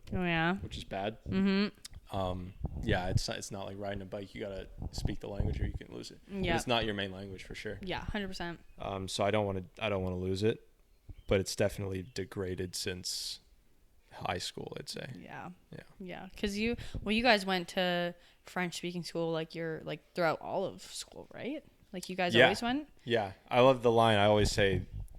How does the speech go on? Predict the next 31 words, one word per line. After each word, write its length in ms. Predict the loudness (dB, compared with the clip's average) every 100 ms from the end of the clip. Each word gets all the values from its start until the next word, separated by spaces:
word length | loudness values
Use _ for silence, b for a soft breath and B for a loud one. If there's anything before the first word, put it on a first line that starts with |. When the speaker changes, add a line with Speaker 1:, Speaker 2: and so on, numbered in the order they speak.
| -6
Speaker 2:
U 120 | -2
of 80 | -2
T 140 | 0 -2
is 120 | 0
my 100 | -4
first 380 | -6 -4 -4 -2
English 260 | 0 0
school 220 | -2 -4 -4
ever. 240 | -4 -6 -4
Speaker 1:
Mm-hmm. 360 | 2 4 4 2 -2 _
Speaker 2:
So, 480 | -8 -2 0 0 -2 -8 b b b -18 -12 -2
um, 480 | 0 0 0 -2 -2 -6 -8 -6
yeah, 300 | 2 6 6
no, 200 | 4 0 -2
high 220 | -2 -2
school, 580 | -2 -2 0 2 2 -2 -8 -12 -14 -16
French, 680 | -6 -2 -2 -2 -4 -6 -6 -8 -6 -10 -12 -14 -6 -2 4
elementary 420 | 6 6 4 2
school, 440 | -2 0 2 2 -2 4
really 260 | 6 6
French. 380 | 4 2 2 0
You 60 | 2
got 120 | 4
in 80 | 2
trouble 280 | 0 0
for 120 | -2 -4
speaking 360 | -6 -4 -4
English. 280 | -4 -2 -2
Speaker 1:
Yeah, 240 | 0 2
that's 140 | 0 -2
crazy. 500 | -6 -4 -4 -4